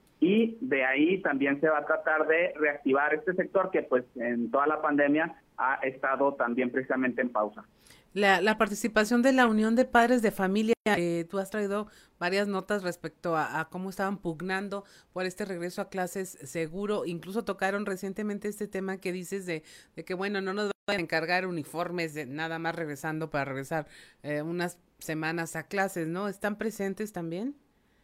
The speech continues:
Speaker 1: Claro, fíjate que el gobernador habló en general, dijo que sí hay representatividad, se va a integrar en esta semana, eh, eh, agrupaciones de padres de familia, no especificó si esta en lo particular,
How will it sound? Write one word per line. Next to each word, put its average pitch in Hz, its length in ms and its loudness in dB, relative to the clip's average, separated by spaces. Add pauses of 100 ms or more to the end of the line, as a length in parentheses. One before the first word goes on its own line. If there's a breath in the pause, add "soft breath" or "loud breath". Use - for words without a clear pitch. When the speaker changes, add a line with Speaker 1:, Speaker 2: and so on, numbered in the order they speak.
(200)
Speaker 1:
Claro, 202 460 4
fíjate 285 400 0
que 208 340 2
el 190 120 4
gobernador 202 800 6
habló 180 300 6
en 226 120 2
general, 214 460 4
dijo 220 220 2
que 190 160 -2
sí 220 180 4
hay 247 140 4
representatividad, 170 1120 4
se 165 100 6
va 156 80 6
a 165 40 2
integrar 180 520 2
en 190 160 4
esta 175 640 2
semana, 151 680 2
eh, 131 260 2
eh, 135 100 0
agrupaciones 147 640 2
de 180 100 0
padres 151 300 2
de 180 100 0
familia, 143 440 2
no 196 680 4
especificó 147 800 -2
si 160 120 2
esta 156 200 0
en 175 80 2
lo 180 120 0
particular, 226 600 4